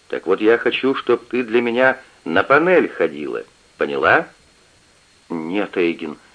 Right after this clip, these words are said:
взмолилась она, — «не требуй этого. Все, что хочешь, но этого не требуй». «Ты хочешь того же, чего хочу я, и не делаешь того, что хочу я. На черта же ты мне нужна?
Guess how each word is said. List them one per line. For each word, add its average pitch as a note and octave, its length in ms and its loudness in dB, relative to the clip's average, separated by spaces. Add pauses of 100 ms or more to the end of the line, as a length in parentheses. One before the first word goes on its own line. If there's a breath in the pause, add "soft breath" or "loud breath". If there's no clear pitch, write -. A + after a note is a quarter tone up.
взмолилась E2 560 -4
она, — D#2+ 200 -4
«не F2+ 120 -4
требуй C3 560 0
этого. C#2+ 360 -4 (380 soft breath)
Все, - 360 2
что C#3+ 200 0
хочешь, D#3 520 0
но A2+ 260 -2
этого C#3 320 0
не C#3+ 140 0
требуй». A#2+ 480 -2 (960)
«Ты D2 140 -6
хочешь A2+ 500 2
того D#3+ 320 6
же, E3 100 2
чего F3 300 4
хочу F3+ 260 -2
я, G#2+ 320 0 (640)
и E2+ 140 -2
не F#2+ 160 0
делаешь B2 640 4 (180)
того, G#2 460 4
что - 260 -4
хочу - 300 -6
я. E2 260 -4 (760)
На - 180 -4
черта G3 500 4
же F3+ 120 4
ты F#3+ 120 2
мне F3+ 160 2
нужна? D#3+ 420 0